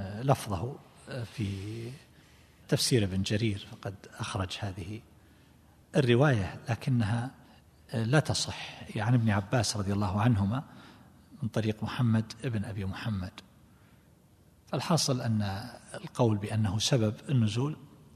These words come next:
هذا لا يثبت، لا يثبت ما ذكره من أنها نزلت بسبب اليهود الذين كانوا بالمدينة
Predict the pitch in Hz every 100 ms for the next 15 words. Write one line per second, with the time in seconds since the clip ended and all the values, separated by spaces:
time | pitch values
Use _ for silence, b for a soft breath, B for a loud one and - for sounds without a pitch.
0 | - 160 135 95 87 - - - - -
1 | - - _ _ - 123 95 - 117 139
2 | - - 113 104 135 - 85 82 - -
3 | - - - _ _ - 120 95 90 -
4 | - - 123 110 104 117 107 101 - 104
5 | - 117 101 95 98 135 113 95 95 98
6 | - 104 110 - B B B B B B
7 | _ _ _ _ _ _ _ - - 110
8 | 113 104 110 101 98